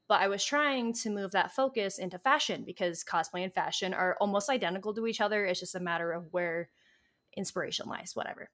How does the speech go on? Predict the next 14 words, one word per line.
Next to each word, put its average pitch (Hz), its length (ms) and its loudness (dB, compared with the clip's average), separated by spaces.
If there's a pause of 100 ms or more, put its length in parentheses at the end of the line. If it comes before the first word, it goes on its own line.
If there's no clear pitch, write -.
(760)
Talk 220 240 6
for 220 340 10
way 220 300 8
later. 214 340 8
It's 214 220 4
so 220 240 8
easy 214 260 2
to 208 80 4
put 220 220 0
those 190 180 4
two 190 140 0
side 170 240 0
by 143 100 -4
side. - 320 -4